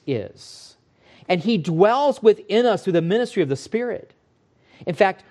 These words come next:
what did Jesus tell his disciples in John fifteen? He says, "I am the vine." He tells them in John fifteen five,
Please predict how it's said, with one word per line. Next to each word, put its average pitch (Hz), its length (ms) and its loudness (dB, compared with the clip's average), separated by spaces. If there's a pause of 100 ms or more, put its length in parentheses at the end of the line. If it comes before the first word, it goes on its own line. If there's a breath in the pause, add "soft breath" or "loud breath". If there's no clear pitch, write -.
what 190 220 2
did 247 100 -6
Jesus 190 340 -2
tell 180 200 0
his 156 100 -2
disciples 151 600 -4 (140 soft breath)
in 139 140 -4
John 143 240 -2
fifteen? 135 500 -6 (120)
He 170 120 -6
says, 151 220 -2 (100)
"I 190 300 -2
am 165 300 -2
the 147 100 0
vine." 190 640 -6 (1040 soft breath)
He 214 140 -2
tells 226 380 0
them 202 100 2
in 160 80 -4
John 180 300 -2
fifteen 190 420 -2
five, 208 340 0